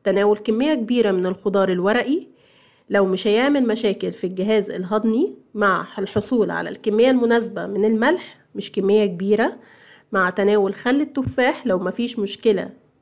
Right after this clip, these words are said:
في المعدة، كده هنتخلص من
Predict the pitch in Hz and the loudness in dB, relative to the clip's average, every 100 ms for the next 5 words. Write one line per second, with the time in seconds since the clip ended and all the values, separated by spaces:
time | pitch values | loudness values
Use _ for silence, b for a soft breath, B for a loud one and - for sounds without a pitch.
0 | _ - 233 185 196 202 233 240 285 - | _ -4 -2 -2 0 2 2 2 0 -2
1 | b b b b b 233 233 214 196 185 | b b b b b 2 2 0 -4 -10
2 | - - 240 226 208 254 - 185 170 | -14 -6 0 2 2 0 -4 -4 -6